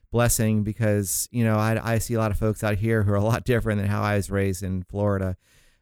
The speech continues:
uh, because it's so, so much different of the values and, and, uh, importances that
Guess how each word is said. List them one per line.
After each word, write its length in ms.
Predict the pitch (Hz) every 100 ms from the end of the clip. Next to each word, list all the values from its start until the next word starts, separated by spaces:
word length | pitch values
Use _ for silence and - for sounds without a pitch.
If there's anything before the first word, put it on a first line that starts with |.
| -
uh, 320 | 98 95 95
because 600 | 90 101 101 98 90 - -
it's 100 | -
so, 600 | - - 120 120 117 113
so 200 | - 143
much 160 | 143 -
different 260 | 123 113
of 80 | 104
the 100 | 98
values 640 | 92 104 107 101 98 92
and, 240 | 98 92 87 _ _ _ _ -
and, 280 | 101 101 101
uh, 40 |
importances 600 | 95 - 113 110 - 104 98
that 180 | 95